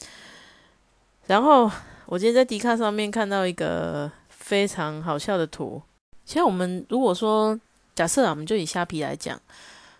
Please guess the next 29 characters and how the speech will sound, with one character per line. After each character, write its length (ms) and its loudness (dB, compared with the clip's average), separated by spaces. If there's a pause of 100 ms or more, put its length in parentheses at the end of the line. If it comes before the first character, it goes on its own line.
(800)
我 100 -2
们 420 0
会 560 2
可 160 -4
以 80 -2
从 220 -6
虾 280 -2
皮 440 -8
订 200 -6
货 200 -2
的 100 -4
那 100 -6
个 100 -4
状 300 -6
态 240 -4
看 280 -8
到 340 -2 (800)
你 180 -6
的 200 0
货 220 -2
现 200 -6
在 180 -2
在 180 -4
哪 300 -10
里 200 -12 (220)
啊？ 140 -8
我 80 -2
觉 120 0
得 140 -2